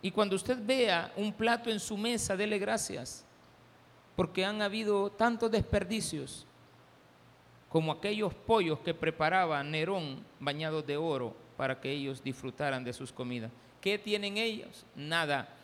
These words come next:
¿Qué quedó de ellos? Nada. Están muertos, bien fritos. Siempre murieron,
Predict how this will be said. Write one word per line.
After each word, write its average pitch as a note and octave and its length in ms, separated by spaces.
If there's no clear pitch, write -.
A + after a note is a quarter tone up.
¿Qué G#3+ 160
quedó G#3+ 260
de G3+ 180
ellos? G3 340
Nada. E3 540
Están F#3+ 280
muertos, G#3 460
bien F#3 200
fritos. F3+ 580
Siempre G#3 500
murieron, F#3 640